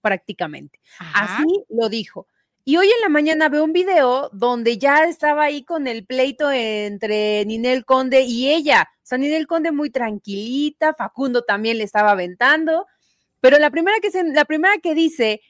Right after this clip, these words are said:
Speaker 1: que, que no se enojen, se pueden mentar lo que quieran y pueden decir, pero no, no se enojen y que tienen que arreglarlo, es Dalila Polanco y resulta que ella es la primera que empieza a, a, a enojarse. Entiendo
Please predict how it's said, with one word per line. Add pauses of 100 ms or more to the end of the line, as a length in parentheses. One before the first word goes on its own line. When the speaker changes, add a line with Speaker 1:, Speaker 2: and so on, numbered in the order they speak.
(160)
Speaker 1:
que,
que
no
se
enojen,
se
pueden
mentar
lo
que
quieran
y
pueden
decir,
pero
no,
no
se
enojen
y
que
tienen
que
arreglarlo, (520)
es
Dalila
Polanco
y
resulta
que
ella
es
la
primera
que
empieza (320)
a,
a,
a
enojarse. (440)
Entiendo